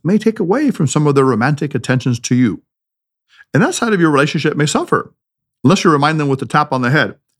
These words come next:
"Hey, when was the last time we went out on a date night?" They will usually give you the romantic attention you need once you put it in the context of enhancing the marriage they treasure. So now that we looked at the security seeker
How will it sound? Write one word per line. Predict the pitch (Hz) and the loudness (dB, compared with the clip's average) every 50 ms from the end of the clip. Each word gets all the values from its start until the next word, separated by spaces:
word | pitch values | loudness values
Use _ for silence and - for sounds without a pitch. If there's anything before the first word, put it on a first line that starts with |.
| _ - | _ 0
"Hey, | 202 240 190 | 2 2 2
when | 135 143 165 | 2 0 0
was | 190 180 | 0 0
the | 160 | 2
last | 143 151 160 - | 0 0 -2 0
time | - 156 151 147 139 | -2 -2 -2 0 0
we | 131 | 0
went | 127 135 139 139 | 2 2 0 2
out | 131 131 131 | 0 0 0
on | 131 123 117 | 0 -2 -2
a | 113 | -2
date | 107 104 135 147 131 | -2 -2 -2 -2 -2
night?" | 104 69 69 73 - _ _ _ _ _ _ _ _ _ _ _ _ _ _ - | -6 -8 -12 -14 -16 _ _ _ _ _ _ _ _ _ _ _ _ _ _ 0
They | 214 | 2
will | 285 285 254 | 2 4 4
usually | 269 269 240 254 196 | 2 2 0 0 -2
give | 185 208 208 | -2 -2 -2
you | 214 196 | 0 2
the | 180 160 | 2 2
romantic | 147 135 147 170 202 196 208 175 | 4 2 2 0 0 0 -2 -2
attention | 175 131 - 175 160 - 170 151 | -2 -2 0 0 0 0 0 0
you | 139 | 2
need | 135 135 135 131 131 127 - - | 2 2 2 2 0 -2 -4 -6
once | - 156 208 202 - - | 0 0 0 0 0 -2
you | 170 143 | -4 -4
put | - - 156 156 | 0 0 0 0
it | 147 | 0
in | - 127 | 0 -2
the | 123 117 | -4 -2
context | - 139 139 147 - 131 120 120 - - - _ _ _ _ _ - | 0 0 0 0 0 -2 -4 -4 -6 -10 -18 _ _ _ _ _ -2
of | 123 117 | 0 0
enhancing | 117 113 104 131 135 143 139 - 139 | 0 0 0 0 0 0 0 0 0
the | 127 113 | 0 0
marriage | 110 113 120 127 131 120 113 - - _ _ | 0 0 0 0 0 -2 -4 -8 -16 _ _
they | 101 110 113 | -6 -6 -4
treasure. | - - 107 110 107 95 90 - - _ _ _ _ _ _ _ _ _ _ _ _ _ _ _ _ _ _ _ _ _ _ _ _ _ _ _ _ _ _ _ _ _ _ _ _ _ _ _ _ _ _ _ _ - | -6 -4 -4 -4 -4 -4 -6 -8 -10 _ _ _ _ _ _ _ _ _ _ _ _ _ _ _ _ _ _ _ _ _ _ _ _ _ _ _ _ _ _ _ _ _ _ _ _ _ _ _ _ _ _ _ _ -4
So | - 233 | -2 0
now | 269 359 427 403 | 0 0 0 0
that | 349 294 | -2 0
we | 262 214 202 | 0 0 2
looked | 185 196 214 214 - | 4 2 2 2 0
at | 208 190 185 | -2 -2 -2
the | - 160 139 | -2 -4 -4
security | - 135 - 170 170 156 | -4 0 0 2 2 2
seeker | - 156 135 - 135 113 - - | 0 -2 0 0 0 0 0 -6